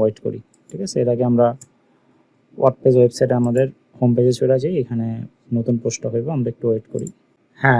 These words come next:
আমরা রিলোড দিছি, রিলোড দেওয়ার দেখ-, পরে দেখতেছি এখানে কিছু নাই, তার মানে পোস্ট হয়ে গেছে, এটা পোস্টে চলে গেছে, যে পোস্টে এসে পড়ছে, এটা পোস্ট হয়ে গেছে। এখন আমরা আমাদের WordPress-এ চলে যাই, WordPress ওয়েবসাইটে। এখন আমরা একটা রিলোড দিই, দেখেন আমা-,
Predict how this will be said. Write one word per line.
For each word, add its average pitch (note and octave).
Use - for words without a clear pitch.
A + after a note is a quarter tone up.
আমরা B2
রিলোড D3+
দিছি, E3
রিলোড D3+
দেওয়ার C#3
দেখ-, C3+
পরে C3+
দেখতেছি C3
এখানে B2
কিছু C3
নাই, D3
তার B2+
মানে A#2+
পোস্ট A#2+
হয়ে B2
গেছে, C#3
এটা C#3
পোস্টে B2
চলে A2
গেছে, G#2+
যে A2+
পোস্টে A#2
এসে A2+
পড়ছে, A2+
এটা A#2+
পোস্ট B2
হয়ে A2+
গেছে। A2
এখন B2+
আমরা B2
আমাদের B2+
WordPress-এ A#2+
চলে B2+
যাই, C3
WordPress A#2
ওয়েবসাইটে। A#2
এখন A#2+
আমরা A#2
একটা A2+
রিলোড A#2+
দিই, E3+
দেখেন A2
আমা-, A2+